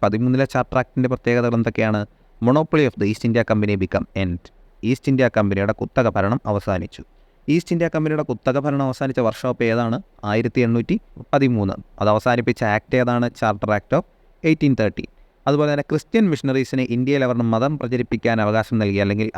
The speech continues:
ആ ഒരു അവരെ അനുവദിച്ച ആക്ട് ഏതാണ്? ആയിരത്തി എണ്ണൂറ്റി പതിമൂന്നിലെ Charter Act-ാണ്. അതുപോലെ ലോക്കൽ ഓട്ടോണമസ് ബോഡീസിനെ ടാക്സ്, ആ, കളക്ട് ചെയ്യാൻ അനുവദിച്ചത് ഏത് ആക്ട്-ാണ്? അതും Charter Act of eighteen thirteen ആണ്.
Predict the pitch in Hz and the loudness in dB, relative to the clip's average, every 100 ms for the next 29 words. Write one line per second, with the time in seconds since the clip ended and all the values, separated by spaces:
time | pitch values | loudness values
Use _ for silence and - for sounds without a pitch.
0 | 107 117 117 117 107 110 120 107 110 117 | 0 0 0 -2 0 0 0 0 0 -2
1 | - 127 104 104 - 110 101 98 92 - | -2 -4 -2 -4 0 0 2 0 -2 -6
2 | _ _ 101 104 117 117 110 110 120 90 | _ _ -2 0 0 0 0 2 0 -2
3 | - 101 117 123 127 156 294 _ _ - | -2 0 0 0 0 0 -2 _ _ -4
4 | 123 - 104 98 - 98 92 - - - | -2 0 0 0 -2 -6 -6 -8 -14 -20
5 | - _ - 101 107 104 104 120 - 139 | -20 _ -6 -2 2 2 2 0 0 -2
6 | 120 120 127 131 131 131 127 127 - 123 | 0 0 2 2 0 0 0 0 0 -2
7 | 120 113 107 - 147 139 - - 113 113 | 0 2 0 0 -2 -2 -4 -4 -2 0
8 | 110 107 - 127 123 120 117 117 - 117 | 0 -2 -2 0 2 2 2 0 0 0
9 | 117 113 117 113 - 110 107 - - 104 | 0 0 2 0 0 0 0 -4 -2 0
10 | 147 - - _ - 160 156 - 107 - | 0 -2 -12 _ -4 -2 -2 0 -2 0
11 | 110 - - 104 101 107 104 107 90 101 | -4 -4 -2 -2 0 -2 2 0 2 -2
12 | 85 - | -2 -6